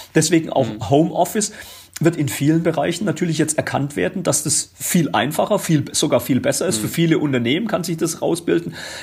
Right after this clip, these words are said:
Speaker 1: Wichtig ist dabei, und das hatten Sie eingangs auch z-, zweimal betont, ähm, die Infrastruktur. Wir brauchen natürlich hinreichend viel Kabel, wir brauchen
Speaker 2: Mhm.
Speaker 1: hinreichend viel Strom, wir brauchen die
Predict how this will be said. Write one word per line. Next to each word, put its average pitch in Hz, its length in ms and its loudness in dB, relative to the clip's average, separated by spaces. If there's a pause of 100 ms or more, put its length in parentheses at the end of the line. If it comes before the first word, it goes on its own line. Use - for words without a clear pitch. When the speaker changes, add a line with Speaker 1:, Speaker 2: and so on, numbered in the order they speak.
Speaker 1:
Wichtig - 400 2
ist 190 160 -2
dabei, 180 360 0 (460)
und 151 200 2
das 131 100 0
hatten 135 220 0
Sie 139 240 0
eingangs 165 480 0
auch 143 240 -2
z-, - 220 -4 (260)
zweimal 165 500 0
betont, 160 400 0 (320)
ähm, 131 300 0
die 143 120 -2
Infrastruktur. 165 840 0
Wir 127 80 0
brauchen - 300 0
natürlich 190 380 -2
hinreichend 160 520 0
viel 220 240 0
Kabel, 196 420 2
wir 156 100 0
brauchen 127 280 0
Speaker 2:
Mhm. 110 100 -2
Speaker 1:
hinreichend 170 460 0
viel 208 220 0
Strom, 180 400 0
wir 180 80 2
brauchen 135 380 -2
die 147 200 0